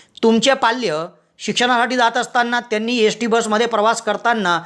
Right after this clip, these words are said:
कसे वागले पाहिजे याची समज आणि संस्कार त्यांना घालावे.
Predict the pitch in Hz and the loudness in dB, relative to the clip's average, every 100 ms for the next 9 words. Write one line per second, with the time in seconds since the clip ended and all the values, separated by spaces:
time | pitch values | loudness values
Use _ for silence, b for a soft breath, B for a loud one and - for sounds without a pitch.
0 | B B - 196 - 294 254 233 240 233 | B B -6 -2 2 2 2 0 -4 -2
1 | 214 208 247 170 196 - b b 156 190 | -2 0 -2 -2 -4 -12 b b -2 -2
2 | 262 240 - 226 233 277 - 196 233 - | 0 -2 0 0 2 0 -2 -6 -6 -4
3 | 214 214 - 254 233 220 220 208 151 208 | -2 -2 0 0 0 -2 -2 -2 0 0
4 | 190 | 0